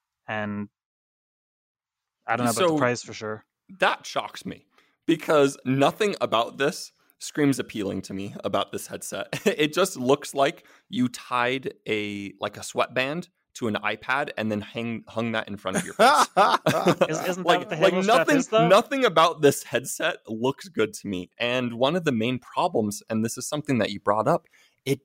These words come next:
Speaker 2: doesn't ship with controllers. You have to get extra controllers, and it says that they're supporting all these different,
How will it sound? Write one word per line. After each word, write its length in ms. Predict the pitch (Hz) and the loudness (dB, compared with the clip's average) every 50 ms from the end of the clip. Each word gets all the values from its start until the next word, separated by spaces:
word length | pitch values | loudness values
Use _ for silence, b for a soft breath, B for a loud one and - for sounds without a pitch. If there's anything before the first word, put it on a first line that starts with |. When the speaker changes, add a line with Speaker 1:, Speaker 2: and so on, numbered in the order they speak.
| _ _ | _ _
Speaker 2:
doesn't 420 | 117 104 107 113 117 135 - - | 0 0 2 2 0 -2 -2 -2
ship 420 | - - - - - 127 - _ _ | -4 -6 -6 -6 -8 -10 -14 _ _
with 240 | - 104 104 101 - | 2 2 2 2 -4
controllers. 840 | - - 98 - - - 120 131 160 170 135 104 - - - - - b b b b b b b b | -10 -10 -10 -10 -8 -4 -2 0 0 0 0 -2 -4 -8 -14 -16 -18 b b b b b b b b
You 100 | 120 131 | 0 0
have 280 | 127 - 143 139 - _ | 0 -2 -10 -12 -8 _
to 80 | 139 120 | -6 0
get 220 | 123 120 98 - _ _ | 2 0 0 0 _ _
extra 540 | 127 - - - - - 135 131 123 120 120 | -6 -6 -6 -14 -8 -2 2 4 4 4 2
controllers, 720 | 117 - - 117 110 - 135 139 139 123 107 117 117 - - _ _ _ | 0 -2 -6 -6 -2 2 4 6 6 6 6 4 0 -4 -12 _ _ _
and 160 | - 113 117 127 | -2 0 0 0
it 120 | 123 - | 0 -2
says 220 | - - 175 202 180 | 0 0 0 0 0
that 140 | 147 135 - | -2 -2 0
they're 80 | 123 | -2
supporting 520 | 110 - - 113 - - 127 131 127 120 - | -4 -4 -8 -10 0 2 4 4 4 2 2
all 180 | - 110 110 | 2 0 0
these 240 | 110 113 117 107 - | 0 0 -4 -4 -4
different, 480 | - - 110 107 - - 107 104 104 | -4 -4 -4 -4 -2 -2 -2 -2 -4